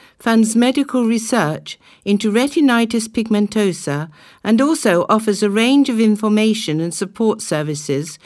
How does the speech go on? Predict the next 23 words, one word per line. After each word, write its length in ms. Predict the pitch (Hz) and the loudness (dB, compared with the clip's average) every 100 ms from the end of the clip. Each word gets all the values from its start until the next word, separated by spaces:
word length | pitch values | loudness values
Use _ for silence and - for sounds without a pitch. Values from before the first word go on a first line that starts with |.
| - - _ | -20 -20 _
to 120 | 214 | -6
patients 640 | 220 226 226 220 226 220 | 0 0 0 0 -2 -2
and 260 | 214 208 202 | -2 0 2
their 180 | 202 202 | 0 -2
families. 800 | - 247 254 180 131 135 - - _ _ _ _ _ _ | 0 0 2 0 -4 -8 -12 -20 _ _ _ _ _ _
The 160 | 220 | 2
address 420 | 202 214 220 220 - | 4 4 2 0 -2
is 480 | 196 185 175 175 - _ _ _ | 0 0 -2 -6 -18 _ _ _
P 220 | 294 277 | 2 4
O 160 | 220 196 | 4 2
Box 560 | 202 190 - - - - _ | 2 0 -2 -12 -14 -18 _
three 280 | - 202 196 | -10 -2 -2
fifty, 800 | 185 190 151 - - 147 170 220 - _ _ _ | -2 -2 -4 -6 -4 -2 -2 -6 -16 _ _ _
Buckingham, 800 | 247 269 254 175 151 202 269 - _ _ - | 0 2 0 0 0 0 -4 -8 _ _ -2
M 260 | 247 285 | 2 2
K 300 | 285 254 220 | 2 0 2
one 280 | 208 190 180 | 2 2 0
eight 400 | 156 170 - - _ _ | 0 -2 -4 -16 _ _
one 560 | 185 196 208 214 208 196 | -4 2 4 4 2 0
G 320 | 208 208 202 | 0 0 0
Z. 460 | 190 214 175 143 139 156 _ _ _ _ _ _ _ _ | 0 -2 0 -2 -6 -12 _ _ _ _ _ _ _ _
Email 680 | 247 262 220 180 165 190 262 - _ _ _ _ - | 2 4 4 2 0 -2 -4 -10 _ _ _ _ 0
info 760 | 247 254 220 - 156 190 330 | 4 4 2 -2 0 0 -4